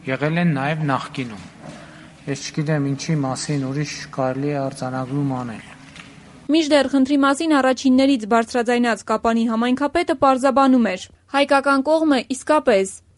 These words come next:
Speaker 2: դիրքային փոփոխություն չի ունեցել։ Փայլասարի բարձրունքին կանգնած են եղել ռուսական սահմանապահները և հենց նրանք են անհայտ պատճառներով հետ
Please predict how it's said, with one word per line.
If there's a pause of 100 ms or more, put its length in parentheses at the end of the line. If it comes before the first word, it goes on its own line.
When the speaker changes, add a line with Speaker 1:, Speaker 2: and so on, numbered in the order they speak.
Speaker 2:
դիրքային
փոփոխություն
չի
ունեցել։
Փայլասարի
բարձրունքին
կանգնած
են
եղել
ռուսական
սահմանապահները (120)
և (240)
հենց
նրանք
են (160)
անհայտ
պատճառներով
հետ